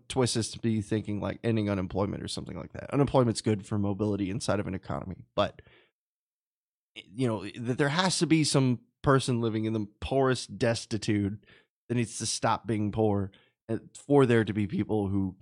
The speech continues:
can succeed and to thrive. Um, maybe globally you could make a claim like that. Like, <laughs> I think it's, it's a bit preposterous to say that it has to be that way,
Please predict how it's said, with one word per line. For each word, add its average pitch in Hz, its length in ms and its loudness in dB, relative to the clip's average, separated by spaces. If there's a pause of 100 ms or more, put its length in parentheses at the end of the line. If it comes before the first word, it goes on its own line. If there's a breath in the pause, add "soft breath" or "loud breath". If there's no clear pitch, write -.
(160)
can 101 160 -4
succeed 95 720 -6
and 87 300 -6
to 92 400 -6 (100)
thrive. 69 480 -6 (420 soft breath)
Um, 101 680 4 (960)
maybe 185 280 6
globally 139 840 6 (220)
you 165 120 -2
could 165 120 2
make 170 200 4
a 160 60 -2
claim 160 300 4
like 160 220 4
that. 165 320 6
Like, 92 260 0
<laughs> - 40 -18
I - 340 2
think - 340 0
it's, - 300 -2 (320 soft breath)
it's - 80 -8
a 156 60 -6
bit 160 160 4
preposterous 117 760 0 (920 soft breath)
to 117 180 2
say 123 220 2
that 107 140 2
it - 60 -6
has 110 460 2
to 151 80 2
be 139 120 4
that 135 200 8
way, 143 320 4